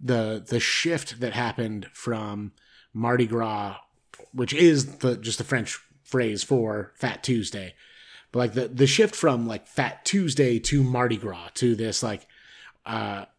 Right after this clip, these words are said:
and then probably even levels beyond that, this idea of Carnival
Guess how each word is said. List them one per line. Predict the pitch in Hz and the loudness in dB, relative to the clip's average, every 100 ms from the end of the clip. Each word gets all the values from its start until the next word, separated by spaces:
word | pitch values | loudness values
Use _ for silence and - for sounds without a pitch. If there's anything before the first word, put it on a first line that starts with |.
| - | -4
and | 127 131 | 0 2
then | 127 120 113 - _ | 2 0 -4 -12 _
probably | - 135 139 135 | 2 4 6 4
even | 117 117 123 117 | 2 0 -2 -2
levels | 120 117 113 | -2 0 -2
beyond | 98 113 113 110 107 | -2 -2 -2 -2 -4
that, | 110 104 - | -4 -4 -6
this | 110 - | -6 -4
idea | 113 110 110 | -4 -4 -4
of | 110 | -6
Carnival | - 131 113 110 113 101 | 0 2 2 -2 -4 -6